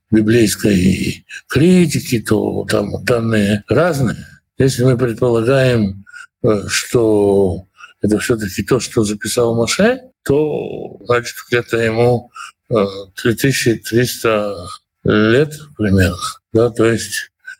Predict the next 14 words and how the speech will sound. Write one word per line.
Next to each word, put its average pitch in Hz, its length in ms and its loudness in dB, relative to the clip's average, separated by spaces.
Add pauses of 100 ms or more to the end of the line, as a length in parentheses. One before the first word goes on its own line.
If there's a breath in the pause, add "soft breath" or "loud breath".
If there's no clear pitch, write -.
(140)
где-то 104 560 2 (520)
четырнадцатый, 107 920 -2 (320 loud breath)
пятнадцатый 104 880 -2 (420 loud breath)
век, 107 280 4 (180)
э, - 420 -10
тринадцатый, 113 520 -2
четырнадцатый, 95 420 -6
пятнадцатый - 640 -4 (500 loud breath)
век 101 200 2 (240)
до 98 160 0
новой 98 520 -2 (100)
эры, 113 260 2
так 104 240 -4
можно 98 460 2